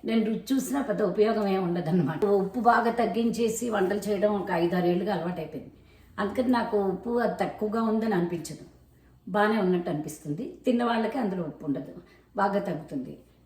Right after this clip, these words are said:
అందుకని నేను ఇప్పుడు చూసినా చూడకపోయినా ఇప్పుడైతే ప్రయోజనం ఏమీ లేదన్నమాట. నాకు అలా, అలా అలవాటైపోయింది ఒక ఐదారు సంవత్సరాలుగా. కాబట్టి ఇంక ఇప్పుడు నేను కొత్తగా చూసి దాన్ని అడ్జస్ట్ చేస్తూ ఉండడానికి ఏం లేదు. ఉప్పు వల్ల ఎన్ని బాధలు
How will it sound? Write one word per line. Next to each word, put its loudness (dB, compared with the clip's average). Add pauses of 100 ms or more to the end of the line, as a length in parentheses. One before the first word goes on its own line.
అందుకని 2
నేను 6
ఇప్పుడు -2
చూసినా 6 (120)
చూడకపోయినా 2
ఇప్పుడైతే 4 (100)
ప్రయోజనం 2 (100)
ఏమీ 0
లేదన్నమాట. -2 (460)
నాకు 0 (200)
అలా, -4 (180)
అలా 2
అలవాటైపోయింది -2
ఒక -8 (540)
ఐదారు -4
సంవత్సరాలుగా. -8 (440)
కాబట్టి -2 (100)
ఇంక -2
ఇప్పుడు -4
నేను -4
కొత్తగా -2
చూసి -4 (540)
దాన్ని 2 (280)
అడ్జస్ట్ 0
చేస్తూ 0 (100)
ఉండడానికి -2
ఏం -6
లేదు. -6 (200)
ఉప్పు -4
వల్ల 4 (300)
ఎన్ని 2 (100)
బాధలు 2